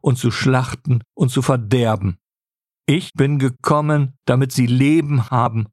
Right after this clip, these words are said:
und es in Überfluss haben. Nachzulesen im Johannesevangelium, Kapitel zehn, Vers zehn. Das ist mehr als nur umsorgt und versorgt werden.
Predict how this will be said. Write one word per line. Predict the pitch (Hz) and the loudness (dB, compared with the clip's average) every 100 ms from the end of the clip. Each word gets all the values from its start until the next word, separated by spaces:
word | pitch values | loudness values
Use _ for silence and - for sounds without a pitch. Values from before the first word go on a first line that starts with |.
| _ | _
und | 139 | 0
es | 143 147 | 0 -2
in | 139 - - | -4 -2 0
Überfluss | 165 139 117 - 110 104 - | 2 0 -2 0 0 0 -2
haben. | 104 101 92 - _ _ _ _ | 0 0 -4 -8 _ _ _ _
Nachzulesen | 120 139 - 151 139 151 147 165 | 0 0 -2 0 2 2 0 0
im | 127 120 | 0 0
Johannesevangelium, | 113 110 135 139 - - 139 131 143 131 139 139 139 139 147 _ _ - | 2 0 0 -2 -4 -4 -4 -2 -2 2 2 2 2 0 -4 _ _ -4
Kapitel | 120 - 127 120 | -4 0 -2 0
zehn, | 107 - 127 120 123 - | -2 0 0 0 -2 -8
Vers | - 127 131 - - | -4 -2 -2 -4 -12
zehn. | - 139 110 90 101 _ _ _ _ _ | -4 -2 0 -4 -8 _ _ _ _ _
Das | - 143 180 | -2 0 -2
ist | 151 - 139 | -6 -2 0
mehr | 160 170 139 | 2 2 0
als | 120 123 | -2 0
nur | 147 139 135 | 0 0 0
umsorgt | 120 98 120 131 147 - - _ | -2 0 2 2 0 -6 -20 _
und | 139 | -2
versorgt | 151 135 113 123 139 147 - - | 0 0 0 0 0 -2 -8 -4
werden. | 117 107 98 87 | -2 0 -2 -4